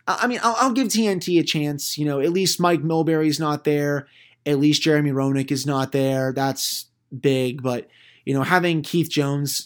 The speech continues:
still be on a team when he's just a dinosaur, and, um, Eddie Olczyk, who doesn't bring much to the game when, you know, Burke or Albert is doing play-by-play, and then, you know, Anson Carter's analysis in the studio, and Paul Bissonnette just screaming at whatever, Rick Tocchet, not really sure,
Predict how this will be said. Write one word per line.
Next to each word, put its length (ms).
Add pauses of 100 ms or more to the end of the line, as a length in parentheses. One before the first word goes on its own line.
still 220
be 180
on 220
a 40
team 300
when 120
he's 200
just 140
a 60
dinosaur, 680
and, 160 (540)
um, 340
Eddie 220
Olczyk, 480
who 80
doesn't 240
bring 180
much 280
to 100
the 320 (100)
game 340
when, 300
you 80
know, 140
Burke 280
or 140
Albert 320
is 100
doing 220
play-by-play, 720
and 140
then, 300 (380)
you 120
know, 240
Anson 340
Carter's 400
analysis 640
in 100
the 80
studio, 680
and 140
Paul 240
Bissonnette 500
just 400
screaming 320
at 80
whatever, 380
Rick 220
Tocchet, 520
not 180
really 140
sure, 160